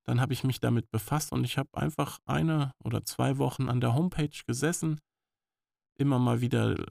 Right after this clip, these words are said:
Kollegen und Kolleginnen gefragt, also tatsächlich auch Freunde, und, ähm, gefragt, was die so davon halten. Ich hab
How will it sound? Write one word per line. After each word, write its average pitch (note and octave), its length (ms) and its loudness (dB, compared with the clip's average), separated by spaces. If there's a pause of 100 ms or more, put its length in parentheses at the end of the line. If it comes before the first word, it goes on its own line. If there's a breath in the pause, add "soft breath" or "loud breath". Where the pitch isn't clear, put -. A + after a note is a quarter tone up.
(100)
Kollegen C#3 580 2
und B2 120 0
Kolleginnen C#3+ 720 2
gefragt, B2 720 -4 (260)
also A2+ 300 0
tatsächlich G#2 580 -2
auch - 140 -4
Freunde, B2 640 0
und, G#2+ 360 2
ähm, A#2 280 2 (600)
gefragt, B2 380 -2
was A#2 220 0
die E3+ 160 2
so D3+ 300 2
davon G#2+ 440 0
halten. D3 440 0
Ich - 180 -4
hab A#2 80 -2